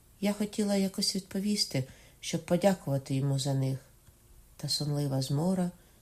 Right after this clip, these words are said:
подужала мене. Я тільки всміхнулася і знову заплющила очі. Незважаючи на всі його вади,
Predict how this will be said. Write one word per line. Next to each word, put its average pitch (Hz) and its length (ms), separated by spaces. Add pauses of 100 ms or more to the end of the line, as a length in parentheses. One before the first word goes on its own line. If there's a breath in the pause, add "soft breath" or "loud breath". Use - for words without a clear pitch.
(140)
подужала 170 600
мене. 131 360 (960)
Я 165 120
тільки 160 360
всміхнулася 175 960 (520 soft breath)
і 170 60
знову 208 380
заплющила 143 680
очі. 123 460 (1400)
Незважаючи 214 680
на 196 80
всі 185 240
його 180 240
вади, 165 420